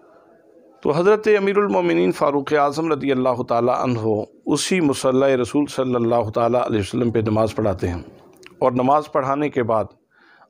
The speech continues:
आप जब बैठते हैं तो एक बुढ़िया खजूरों का एक टोकरा ले आती है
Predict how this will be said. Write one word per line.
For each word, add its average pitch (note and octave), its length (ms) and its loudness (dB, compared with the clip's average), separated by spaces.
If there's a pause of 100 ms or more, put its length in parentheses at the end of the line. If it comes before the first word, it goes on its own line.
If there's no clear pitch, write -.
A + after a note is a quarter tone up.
(120)
आप C3 200 0
जब C3 180 -2
बैठते D3+ 360 0
हैं E3 120 0
तो D3+ 140 -2
एक B2+ 180 -2
बुढ़िया C#3 340 2 (380)
खजूरों C#3 320 0
का C3 120 2
एक A2+ 160 -2
टोकरा B2+ 280 0
ले G#2+ 160 0
आती F#2+ 240 -4
है - 140 -18